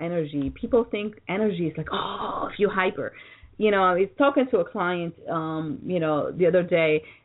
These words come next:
and, uh, and he mentioned to me, he's like, "Oh, yeah, you know, the other day I really had a lot of energy,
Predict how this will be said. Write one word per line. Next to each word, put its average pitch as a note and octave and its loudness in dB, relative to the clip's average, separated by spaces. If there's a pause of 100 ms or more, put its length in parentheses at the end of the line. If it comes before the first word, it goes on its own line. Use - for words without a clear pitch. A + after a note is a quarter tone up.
(140)
and, F3 2
uh, D#3+ 6
and F3 0
he G#3 0
mentioned A3 2
to G3+ -4
me, F#3+ 0
he's F3 0
like, D#3+ 2 (140)
"Oh, F#3+ -10
yeah, G3+ -4
you F#3+ 0
know, F#3+ 2
the - -2
other F#3 0
day F#3+ 2
I F3 2
really F#3+ 4
had F3 0
a D#3 4
lot E3 2
of - -2
energy, D#3 0